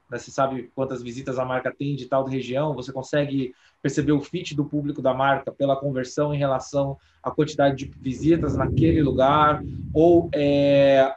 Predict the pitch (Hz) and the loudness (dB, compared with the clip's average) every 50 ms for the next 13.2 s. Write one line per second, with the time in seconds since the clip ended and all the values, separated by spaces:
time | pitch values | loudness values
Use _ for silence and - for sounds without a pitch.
0 | _ - 147 - - - - 139 170 170 170 170 - - 165 180 190 - 156 175 | _ -2 -2 -2 -2 -2 -2 2 2 2 2 0 -2 0 2 2 2 2 0 -2
1 | 170 160 143 127 139 139 147 160 160 151 143 - 151 143 - 135 123 - _ _ | 0 0 0 2 4 4 6 6 4 2 0 -2 -8 -2 -2 -2 -2 -2 _ _
2 | - 135 131 - 147 143 139 143 139 147 143 147 147 180 175 165 156 151 147 143 | -10 -10 -8 -4 -4 -2 -2 -2 0 -2 -2 0 0 2 2 4 2 2 2 0
3 | 135 - - 135 147 156 147 131 123 131 - - 139 127 117 - - _ _ _ | -4 -8 -6 -4 -2 -2 -2 -2 -4 -8 -10 -4 -4 -4 -4 -4 -8 _ _ _
4 | - 135 135 151 185 170 185 185 202 202 185 165 156 160 147 139 147 147 147 147 | -6 -2 2 2 4 4 4 4 6 6 6 6 4 2 2 4 4 4 4 0
5 | - - - 151 151 160 165 156 143 135 139 147 143 139 135 - - 156 147 139 | -2 -6 -2 2 4 6 6 6 4 0 -2 -2 -2 -2 -4 -4 -2 0 0 0
6 | 127 131 135 135 160 180 208 214 - - 180 165 147 147 151 151 143 131 143 139 | 0 -2 -4 -4 -4 -4 -6 -6 -6 -2 -2 0 2 4 2 2 2 2 0 2
7 | 147 165 180 185 185 180 165 170 165 - 180 175 160 165 165 - 165 170 170 165 | 2 2 2 2 0 -2 -2 -4 -4 -2 -2 -2 -2 -2 -2 0 0 2 2 0
8 | 165 - _ _ _ _ - 165 156 143 131 135 143 143 143 143 143 165 196 220 | -4 -8 _ _ _ _ -2 0 2 2 2 2 2 2 4 4 6 6 6 6
9 | - - 214 220 214 - - 202 208 214 - _ _ _ _ _ _ _ _ _ | 6 4 2 -2 -4 -6 -12 -14 -14 -14 -14 _ _ _ _ _ _ _ _ _
10 | _ _ _ - 160 156 151 165 170 170 180 160 165 180 165 - 214 214 - - | _ _ _ 0 0 2 2 2 2 2 2 2 4 2 0 0 -6 -10 -8 -6
11 | 196 196 185 - 165 185 185 185 180 165 185 170 147 139 135 123 113 110 113 123 | -4 -2 -2 -2 0 0 2 2 2 0 0 0 2 2 2 0 -2 -4 -6 -6
12 | 127 135 139 139 143 139 - 139 - - - 165 165 170 170 165 143 135 135 135 | -4 -2 0 0 0 -2 -4 -10 -10 -6 -6 -4 -4 -4 -4 -4 -4 -4 -2 -4
13 | 123 123 - _ | -6 -8 -12 _